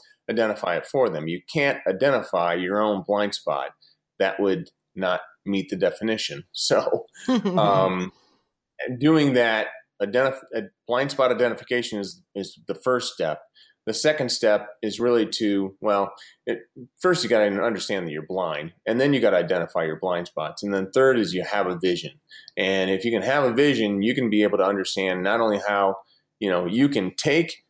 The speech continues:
Speaker 1: that blindness, that blind spot, and to be able to leverage it for the greater good. And then, like, 'cause that's what I've done. You know, I've taken my blindness, my blind spot, and leveraged it for the greater good.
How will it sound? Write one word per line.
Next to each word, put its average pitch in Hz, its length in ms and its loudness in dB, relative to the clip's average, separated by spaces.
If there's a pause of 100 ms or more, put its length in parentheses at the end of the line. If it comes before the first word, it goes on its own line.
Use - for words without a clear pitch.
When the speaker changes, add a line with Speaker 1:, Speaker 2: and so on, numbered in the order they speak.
(200)
Speaker 1:
that 101 320 0 (420)
blindness, 98 840 0
that 95 260 0
blind 120 340 0
spot, 76 400 -4 (140)
and 110 160 -2
to 98 160 -2
be 101 100 2
able 95 160 2
to 87 60 4
leverage 107 480 2
it 80 180 0 (300)
for 101 200 -2
the 82 120 -6
greater 92 320 0
good. 101 500 2 (480)
And 131 640 0 (260)
then, 143 440 0
like, 101 200 0 (800)
'cause 87 120 -8
that's 98 260 -2
what 85 120 0
I've 120 220 0
done. 85 320 -4 (280)
You 82 80 -4
know, 87 120 0
I've 147 240 0
taken 107 260 -2
my 95 260 0
blindness, 87 640 -4
my 95 280 0
blind 92 340 -2
spot, 78 400 -2 (300)
and 92 140 -2
leveraged 95 320 0
it 85 200 -4
for 101 60 -6
the 90 100 -4
greater 85 340 -4
good. 76 320 -4